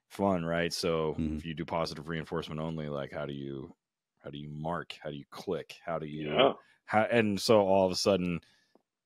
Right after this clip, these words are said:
Speaker 1: like, because for the people that are positive reinforcement trainers, they're, I'm like, "How do you train a deaf pit bull?"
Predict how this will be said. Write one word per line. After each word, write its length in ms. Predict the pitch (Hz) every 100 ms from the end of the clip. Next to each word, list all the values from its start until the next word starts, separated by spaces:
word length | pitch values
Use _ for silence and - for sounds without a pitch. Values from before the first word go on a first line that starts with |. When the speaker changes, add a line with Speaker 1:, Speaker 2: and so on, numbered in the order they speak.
| _ -
Speaker 1:
like, 460 | 85 85 82 78 78
because 180 | 101 82
for 180 | 117
the 80 | 92
people 240 | 107 101 92
that 100 | 87
are 40 |
positive 380 | 95 90 82 82
reinforcement 500 | 82 80 85 95 85
trainers, 420 | 82 78 76 -
they're, 320 | 85 76 73
I'm 120 | 67 82
like, 140 | 80
"How 80 | 82
do 60 |
you 60 | 82
train 200 | - 82
a 60 | 73
deaf 180 | 71 -
pit 180 | 80
bull?" 240 | 71 69